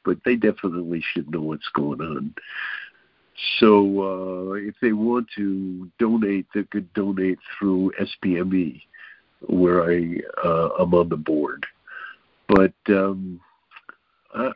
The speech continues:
I don't know, you know, start reading, listen to you, listen to other people. I, it,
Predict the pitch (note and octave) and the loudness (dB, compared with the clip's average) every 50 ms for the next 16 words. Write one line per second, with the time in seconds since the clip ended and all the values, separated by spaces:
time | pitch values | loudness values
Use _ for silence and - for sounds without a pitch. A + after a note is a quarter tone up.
0 | - - D#3+ F#3 F#3 F3 D#3 C#3 B2+ D3 F3+ F#3 C#3 A2+ G2+ G2 G#2+ A#2+ B2 C3 | -2 -2 2 2 4 4 4 2 2 0 0 2 0 0 0 0 -2 -2 -2 -4
1 | D3 D#3+ E3+ _ _ - - - - - - _ - A2 C3 E3+ E3+ _ - A2 | -4 -6 -8 _ _ -20 -20 -14 -14 -14 -14 _ -4 0 0 0 -2 _ -6 -2
2 | G2+ G2 G2+ C#3 - - C#2+ - E2+ C#2+ - _ _ - _ _ - F#2 G2 G#2 | 0 0 0 -2 -2 -4 -4 -4 -6 -16 -20 _ _ -20 _ _ -6 -2 2 4
3 | A#2 D3+ D3+ - - D#3 D3 - - - D3 C#3 C#3+ D#3 F3 D3+ A#2+ F#2 F2 E2+ | 6 6 4 2 -2 -8 -8 -6 -4 -4 0 2 4 4 4 2 0 0 -2 -4
4 | E2+ E2+ F2 F2+ G2 A2+ A#2+ - - E3 D3+ C#3 - - - D#3+ E3 D#3+ D#3 C#3+ | -8 -8 -6 -4 -2 -4 -4 -4 -8 -10 -6 -4 -4 -2 -2 -2 0 0 -2 -4
5 | - - B3 - - - - - C4+ A#2 G2 E3+ F3 - - F#3 F3+ - - - | -2 -2 -2 -2 -2 -4 0 0 0 0 2 0 0 0 -2 -8 -14 -8 -6 -6
6 | - | -6